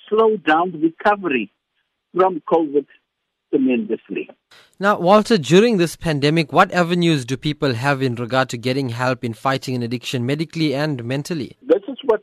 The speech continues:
Speaker 1: SANCA normally does. When we, when, when SANCA discovers or when, when we've assessed a patient or anyone who comes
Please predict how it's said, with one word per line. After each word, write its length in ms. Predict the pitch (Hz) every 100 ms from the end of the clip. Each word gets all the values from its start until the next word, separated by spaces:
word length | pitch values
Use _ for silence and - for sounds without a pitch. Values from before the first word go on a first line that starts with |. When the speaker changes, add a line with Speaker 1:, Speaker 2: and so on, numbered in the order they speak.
| -
Speaker 1:
SANCA 400 | 196 196 - 170
normally 460 | 143 147 151 147
does. 300 | 135 127 117 -
When 240 | 127 160
we, 120 | 175 190
when, 320 | 151 156 165 -
when 200 | 156 156
SANCA 560 | - 208 220 - 214
discovers 560 | 330 - - 160 151 160 131
or 140 | 120
when, 180 | 123 117 _ _ _
when 260 | 123 139 139
we've 240 | 139 127 147
assessed 540 | 127 - 208 190 - -
a 60 | 247
patient 560 | 156 143 - 147 123
or 140 | 101 120
anyone 400 | 135 202 220 202
who 100 | 156
comes 360 | - 135 120